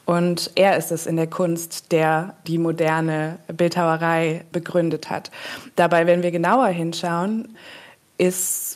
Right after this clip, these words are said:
bei vielen Werken gar nicht klar, ob sie von Clo-, Camille Claudel oder von Rodin stammen. Und hinter diesen Kategorien verschwinden die Frauen, also Muse, Mitarbeiterin, Geliebte. Und das eigene Werk der Frauen verschwindet dahinter.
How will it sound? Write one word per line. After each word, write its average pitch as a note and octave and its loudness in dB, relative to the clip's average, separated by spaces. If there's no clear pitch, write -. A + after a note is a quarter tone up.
bei F3+ 2
vielen A3+ 2
Werken G3+ 2
gar F3 2
nicht F3+ -4
klar, A3 2
ob F3+ -2
sie F#3 -8
von F3+ -6
Clo-, F3 -4
Camille F3+ -2
Claudel F3 2
oder F3+ 0
von F3 -4
Rodin F#3+ 0
stammen. D3+ -10
Und E3+ 0
hinter A3 2
diesen G#3+ -2
Kategorien A3+ 0
verschwinden G#3+ 0
die D3+ -6
Frauen, D3 -4
also E3 -4
Muse, F#3+ 2
Mitarbeiterin, E3+ 0
Geliebte. G3+ 0
Und F#3+ -2
das F3 0
eigene G#3 2
Werk G#3 2
der E3+ -2
Frauen D#3 -6
verschwindet F#3 0
dahinter. - -12